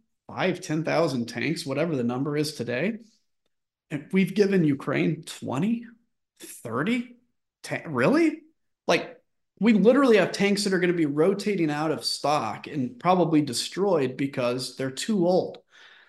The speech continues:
So give Ukraine the tanks, give them the atacms that they need,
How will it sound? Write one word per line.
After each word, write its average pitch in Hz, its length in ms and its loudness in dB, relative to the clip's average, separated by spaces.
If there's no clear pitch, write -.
So 180 260 2
give 233 280 6
Ukraine 214 540 2
the 156 80 2
tanks, - 580 -8
give 226 220 6
them 233 220 6
the 196 260 0
atacms 160 1000 -2
that 151 180 -4
they 139 180 0
need, 120 280 -2